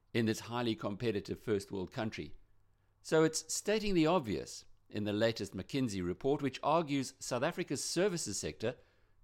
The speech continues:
is the perfect base from which the country can benefit from the African growth story.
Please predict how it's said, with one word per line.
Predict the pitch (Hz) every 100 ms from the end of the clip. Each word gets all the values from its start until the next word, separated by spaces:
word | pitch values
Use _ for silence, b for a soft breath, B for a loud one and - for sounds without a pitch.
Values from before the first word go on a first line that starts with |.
| -
is | 113
the | 135
perfect | - 196 190 180 - 107
base | 131 127 82 -
from | 113 110
which | 120 -
the |
country | - 117 110 107
can | 110 87
benefit | 120 131 - 92
from | - 95
the | 104 110
African | - 107 113 98
growth | 110 120 127
story. | - 92 67